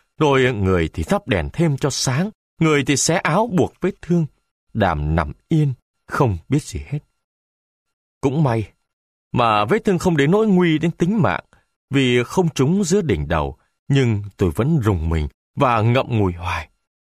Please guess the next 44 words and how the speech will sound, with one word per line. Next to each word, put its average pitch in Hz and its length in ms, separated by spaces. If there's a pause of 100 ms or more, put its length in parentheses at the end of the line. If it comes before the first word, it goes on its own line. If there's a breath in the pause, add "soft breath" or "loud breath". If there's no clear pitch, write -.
(480)
Không 165 260
ngờ 87 480 (120)
con 170 140
ma 165 100
ăn 127 160
trộm 113 300
kia 156 240 (240 loud breath)
lại 151 160
lợi 139 180
dụng 120 340
chính 202 280
tay 185 280
tôi 175 220 (200 soft breath)
để 107 160
hại 123 260
người 113 320
đã 104 180
trêu 170 200
ghẹo 101 240
nó. 90 280 (840)
Anh 123 180
Duyệt 95 220 (340)
toan 135 260
đi 131 80
gọi 104 280
Trường 76 340
với 151 140
Đình, 78 260 (320 soft breath)
thì 127 240
vừa 110 180
lúc 190 180 (260)
hai 180 200
anh 165 440 (260 loud breath)
nghe 165 220
tiếng 156 240
ồn 107 220
ào 87 260
cũng 160 140
xuống 156 220
tới 190 180
nơi. 160 200 (840)
Trông 123 340
cái 190 100
vẻ 113 160